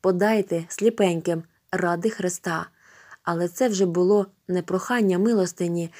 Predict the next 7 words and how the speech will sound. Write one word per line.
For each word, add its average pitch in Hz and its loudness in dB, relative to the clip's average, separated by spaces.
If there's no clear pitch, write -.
і 190 0
не 180 2
жалісний 180 0
зойк, 170 0
заглушуваний 185 0
гамором 175 0
вулиці. 170 -4